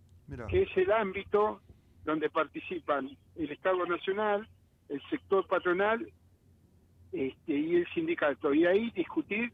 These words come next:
Speaker 2: las políticas para la actividad. Y, y ahora, digamos, lo, lo otro que nos falta, hemos avanzado, pero todavía falta que se transforme en una política de Estado,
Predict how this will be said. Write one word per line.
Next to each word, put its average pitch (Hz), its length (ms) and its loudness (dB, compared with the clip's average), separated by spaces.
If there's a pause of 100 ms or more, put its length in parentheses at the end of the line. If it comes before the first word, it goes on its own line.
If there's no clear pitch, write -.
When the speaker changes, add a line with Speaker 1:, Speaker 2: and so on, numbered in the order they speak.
(140)
Speaker 2:
las - 180 -4
políticas 165 600 -2
para 147 240 0
la 147 120 0
actividad. 143 600 0 (840)
Y, 285 640 -4
y 160 120 0
ahora, 175 640 4
digamos, 156 340 0
lo, 170 180 -2
lo 180 220 2
otro 170 520 0
que 151 100 -2
nos 156 160 0
falta, 190 540 0
hemos 170 280 -4
avanzado, 165 340 0
pero 139 160 -4
todavía 160 340 -2 (520)
falta 214 460 -2
que - 120 -12
se 175 120 -16
transforme 180 460 -4
en 175 60 0
una 165 140 -2
política 170 680 -4
de 156 120 -8
Estado, 180 560 -2